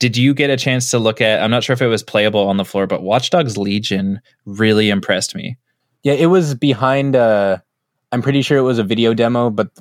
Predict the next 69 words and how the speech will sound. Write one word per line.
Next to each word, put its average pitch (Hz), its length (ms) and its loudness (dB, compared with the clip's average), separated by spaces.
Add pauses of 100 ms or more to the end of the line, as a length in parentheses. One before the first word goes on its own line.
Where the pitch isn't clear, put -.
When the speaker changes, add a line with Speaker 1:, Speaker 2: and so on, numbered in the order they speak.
(140)
Speaker 2:
that 101 220 0
line 104 220 0
was 104 140 -2
also 101 260 0
so 107 200 0
long 101 320 2
and 98 100 0
it 87 40 -4
was 87 220 -4
kind 98 180 -2
of 90 80 -4
hard 95 180 0
to 87 60 0
get 82 220 -2
to 95 180 -2
that 85 140 2
I 117 80 4
Speaker 1:
Mm-hmm. 98 80 0
Speaker 2:
didn't, 82 340 -4
I 85 140 -2 (200)
didn't 85 300 -2
see 92 220 -2
it, 92 140 0 (100)
but 80 220 -4 (120)
Speaker 1:
Did 120 160 0
you 117 80 2
have 110 80 2
an 110 60 0
opportunity 107 440 -2
to 104 180 -4
watch 95 280 -4
the 101 100 -4
trailer 92 340 -2
Speaker 2:
Oh, 139 80 4
yeah, 123 180 2
I - 20 2
Speaker 1:
otherwise? 92 160 -2
Speaker 2:
did. 90 240 -6
It 98 140 -6
just 131 180 -6
looked 117 140 -6
so, 98 560 -4 (500)
I 131 100 2
mean, 135 160 -2
like, 113 220 -2
Watch 131 240 0
Dogs 143 240 0
two 135 240 0
already 117 280 0
went 131 180 0
in 120 100 -4
a 110 100 -2
kind 123 240 -2
of 117 100 -4
weird 123 300 2
direction 120 440 0
compared 113 360 -2
to 110 80 -6
Watch 107 260 0
Dogs 104 240 0
one, 98 280 0
but 92 140 -6
this 104 140 -2
Speaker 1:
Mm-hmm. 110 80 0
Speaker 2:
one 113 120 -2
just 95 200 -8
seems 98 180 -8
completely 95 520 -6
Speaker 1:
Mm-hmm. 107 240 -6